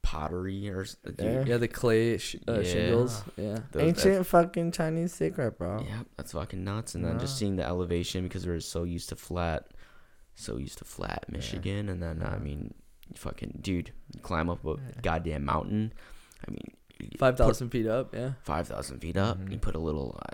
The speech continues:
Speaker 1: you know, psychedelics in the mix, and it's the most, uh,
Speaker 2: Cha.
Speaker 1: it's, uh, the most
Speaker 3: <laughs> If
Speaker 1: prof-, profound,
Speaker 3: Dude.
Speaker 1: powerful experiences that, you know,
Speaker 3: Yeah.
Speaker 1: I'll, I'll probably ever have in my
Speaker 3: For
Speaker 1: life,
Speaker 3: sure.
Speaker 1: dude.
Speaker 2: Hundred
Speaker 3: I mean,
Speaker 1: So
Speaker 3: you,
Speaker 1: it's, uh,
Speaker 3: you just, like,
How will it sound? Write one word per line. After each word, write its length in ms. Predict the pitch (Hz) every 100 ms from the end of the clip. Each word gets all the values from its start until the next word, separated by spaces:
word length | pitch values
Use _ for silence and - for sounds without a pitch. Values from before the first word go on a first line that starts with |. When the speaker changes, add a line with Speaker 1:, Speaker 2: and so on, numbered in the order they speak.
| -
Speaker 1:
you 140 | 85
know, 100 | 65
psychedelics 720 | - - - - - 65 -
in 80 | -
the 80 | 60
mix, 320 | 64 65 -
and 120 | 53 71
it's 260 | - -
the 120 | - 80
most, 420 | 69 69 - 60
uh, 260 | 58 53 57
Speaker 2:
Cha. 560 | 139 180 123 95 - - - 185 -
Speaker 1:
it's, 240 | 208 202
uh, 580 | - - 156 87 87 87
the 100 | 87
most 500 | 90 87 90 - -
Speaker 3:
<laughs> 20 |
If 60 | -
Speaker 1:
prof-, 360 | - 131 - - - - -
profound, 640 | - 107 110 98 95 107
Speaker 3:
Dude. 100 | 98
Speaker 1:
powerful 760 | - 98 95 98 - 101 95 95
experiences 1000 | 90 - 95 92 90 90 95 92 87 -
that, 380 | 82 73 - - -
you 120 | - 95
know, 80 |
Speaker 3:
Yeah. 80 | 82
Speaker 1:
I'll, 180 | 95 127
I'll 180 | 73 101
probably 300 | 104 90 87
ever 180 | 78 80
have 200 | - -
in 80 | 64
my 120 | 55
Speaker 3:
For 80 | -
Speaker 1:
life, 120 | 107
Speaker 3:
sure. 80 | 127
Speaker 1:
dude. 60 | 120
Speaker 2:
Hundred 300 | 107 101 107
Speaker 3:
I 40 |
mean, 120 | 165 160
Speaker 1:
So 20 |
Speaker 3:
you, 60 | 143
Speaker 1:
it's, 100 | -
uh, 80 | 147
Speaker 3:
you 140 | 147
just, 220 | 135 131
like, 260 | 135 123